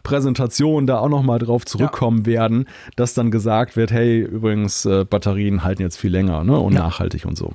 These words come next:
Speaker 2: Ja, absolut, definitiv, das ist ein guter Punkt. Aber ja, Good News für uns und ich bin gespannt, ob und wann sie da mal was, was sagen zu den etwas älteren iPhones, wie sich's dort verhält. Das wäre ja auch interessant.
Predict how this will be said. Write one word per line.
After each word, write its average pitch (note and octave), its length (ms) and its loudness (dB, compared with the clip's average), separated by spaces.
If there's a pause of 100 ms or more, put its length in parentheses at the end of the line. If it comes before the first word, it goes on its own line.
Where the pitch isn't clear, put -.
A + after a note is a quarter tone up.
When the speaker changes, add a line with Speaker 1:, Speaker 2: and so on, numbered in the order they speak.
(120)
Speaker 2:
Ja, D3 220 -2
absolut, A#2+ 460 -4
definitiv, A2+ 520 0
das C3 120 -2
ist B2 60 2
ein - 20 0
guter A#2+ 240 0
Punkt. G#2+ 380 -4 (440)
Aber F#3 160 -2
ja, A3+ 220 -4 (160)
Good A3+ 200 2
News G#3+ 280 2
für - 140 -4
uns A#3 340 0
und E3+ 80 -6
ich D#3 100 -6
bin F3 140 0
gespannt, D3+ 480 -2 (420)
ob A3 280 0
und C#3 260 0
wann F3 200 0
sie E3 140 -8
da D#3 100 -4
mal C#3+ 220 2
was, C3+ 200 -2 (100)
was C3 260 -2
sagen B2+ 320 -4
zu - 140 -2
den B2 220 2 (100)
etwas - 260 -6
älteren E3 580 0
iPhones, G#2+ 600 -2
wie B2+ 60 0
sich's A#2 200 -2
dort G2+ 240 -2
verhält. - 320 -2
Das - 160 -6
wäre B2+ 120 -2
ja - 60 -4
auch A2 140 0
interessant. - 560 -6